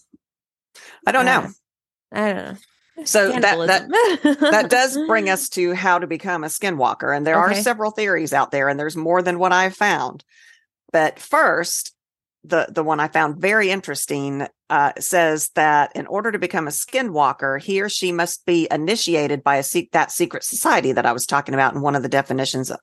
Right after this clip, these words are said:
Speaker 1: that I just said.
Speaker 2: Mm-hmm.
Speaker 1: And it requires the evilest of deeds. You have to kill a close family member, most often a sibling. So
Speaker 2: Mm-hmm.
Speaker 1: this is coming back to some of those definitions above that,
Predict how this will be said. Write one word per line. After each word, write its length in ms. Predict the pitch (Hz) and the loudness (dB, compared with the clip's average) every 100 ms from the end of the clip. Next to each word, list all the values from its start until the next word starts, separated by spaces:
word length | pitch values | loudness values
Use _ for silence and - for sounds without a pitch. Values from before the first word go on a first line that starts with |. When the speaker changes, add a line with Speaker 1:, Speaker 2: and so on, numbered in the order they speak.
| - | -8
Speaker 1:
that 160 | 113 127 | 0 0
I 80 | 120 | 0
just 240 | 123 - | -4 -2
said. 320 | - 165 131 - | 0 2 0 -6
Speaker 2:
Mm-hmm. 500 | - - 202 185 175 - | -18 -8 -6 -6 -4 0
Speaker 1:
And 140 | 170 | 2
it 120 | 190 - | 2 2
requires 880 | 180 175 - 226 233 220 214 185 | 0 2 2 4 4 2 0 -2
the 220 | - 175 - 214 | -4 -4 -4 -2
evilest 640 | 233 220 220 208 190 - - | 0 2 2 2 0 0 0
of 200 | 151 - | -2 -2
deeds. 560 | 175 147 107 - - - | 0 0 -4 -12 -12 -4
You 120 | 160 | -2
have 240 | 165 165 - | 0 0 -2
to 80 | |
kill 520 | 151 - 226 208 196 - | -6 0 2 2 0 0
a 120 | 147 | -4
close 560 | - - 190 190 180 - | -4 -2 0 0 -2 -6
family 500 | - 190 185 170 160 | -4 0 2 2 0
member, 460 | 151 156 151 147 - | 0 0 2 2 0
most 340 | 156 156 - | 0 0 2
often 280 | 139 131 131 | 0 0 -2
a 60 | 123 | -2
sibling. 560 | - 170 - 123 92 - - - - _ | 0 0 0 -6 -8 -14 -20 -20 -20 _
So 120 | - 170 | -2 0
Speaker 2:
Mm-hmm. 60 | |
Speaker 1:
this 160 | 175 220 | 2 0
is 100 | 202 | 0
coming 380 | - 190 175 156 | 2 2 2 2
back 360 | 170 175 - - | 2 2 -2 -4
to 180 | 180 160 | -2 0
some 200 | 175 160 | 2 2
of 60 | |
those 220 | 147 143 | 0 -2
definitions 640 | 135 147 147 160 233 151 131 | 0 0 2 0 -2 -4 -4
above 380 | 131 131 127 107 | 0 0 0 0
that, 220 | 135 - | -2 -2